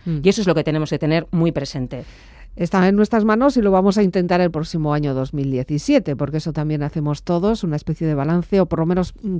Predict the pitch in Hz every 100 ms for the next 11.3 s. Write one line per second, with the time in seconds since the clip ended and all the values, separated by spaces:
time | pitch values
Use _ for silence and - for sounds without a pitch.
0 | - 185 170 180 190 208 226 208 208 185
1 | 180 170 175 180 165 156 160 175 151 -
2 | 190 165 180 165 175 170 165 175 208 -
3 | - - 240 240 254 254 254 233 214 -
4 | - - - 185 170 180 170 185 175 160
5 | 147 - - 156 175 196 180 185 175 156
6 | 175 170 160 151 151 147 175 151 143 160
7 | 175 226 226 214 196 202 175 175 170 175
8 | 160 160 156 151 151 220 - 170 190 175
9 | 156 - 139 139 - 156 - 147 208 -
10 | 226 160 147 - 139 - - - 165 170
11 | 165 180 220